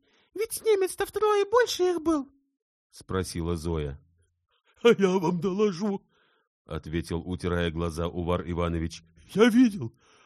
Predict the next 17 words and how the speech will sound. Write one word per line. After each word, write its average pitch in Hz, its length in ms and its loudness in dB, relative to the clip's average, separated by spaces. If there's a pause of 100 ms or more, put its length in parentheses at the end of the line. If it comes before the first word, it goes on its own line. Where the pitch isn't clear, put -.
одной 175 460 8
рукой 190 400 6
за 160 160 -2
поясницу, 285 880 0 (200)
ногу 214 460 6
подставил, 240 800 0 (160)
да - 180 0
<laughs> 339 720 2
хлоп! 381 640 4 (440)
Я 208 280 -6
слышу, 294 560 0 (120)
что 370 320 4
это? 139 320 -4 (180)
А 220 60 8
это 320 320 6
он! 302 600 4 (920)
Плашмя!» 254 920 0